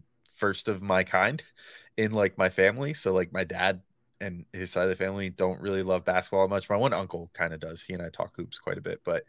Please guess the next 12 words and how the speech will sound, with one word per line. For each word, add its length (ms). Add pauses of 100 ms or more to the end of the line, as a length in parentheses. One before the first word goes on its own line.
(520)
um, 520 (840)
like, 240
my 120
dad 400 (500)
specifically 520
doesn't. 400
And 120
then, 60
like, 180
my 120
mom 360
and, 260